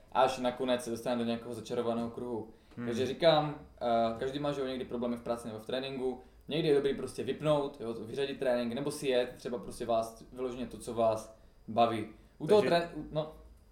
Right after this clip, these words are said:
Speaker 2: Takže čím více seš nasranej, tím více se na to vysedeš a necháš
Speaker 1: Jo.
Speaker 2: to prostě plynout, ať se to utříví samo.
Speaker 1: U, u toho tréninku je to úplně klasika,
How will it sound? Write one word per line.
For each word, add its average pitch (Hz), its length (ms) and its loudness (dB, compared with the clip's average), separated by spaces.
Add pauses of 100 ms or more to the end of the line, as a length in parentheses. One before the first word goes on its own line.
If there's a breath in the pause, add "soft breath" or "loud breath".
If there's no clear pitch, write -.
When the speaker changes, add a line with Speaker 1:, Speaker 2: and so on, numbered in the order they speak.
(140)
Speaker 2:
Takže 139 260 0
čím 139 300 4
více 135 320 0
seš 131 160 -6
nasranej, 120 600 0
tím 117 200 -6
více 113 180 -6
se 117 120 -8
na 117 100 -2
to 113 100 -4
vysedeš 107 600 -4
a 104 280 -8
necháš 110 200 -4 (100)
Speaker 1:
Jo. 120 60 -4
Speaker 2:
to 117 80 -2
prostě 113 300 -8
plynout, 110 320 -2
ať 107 60 -4
se 110 100 -10
to 110 80 -6
utříví 107 360 -6
samo. - 380 -6
Speaker 1:
U, 175 60 -4
u - 20 -6
toho 190 200 8
tréninku 156 380 4
je 160 60 6
to 160 120 2
úplně 156 200 4
klasika, 143 800 4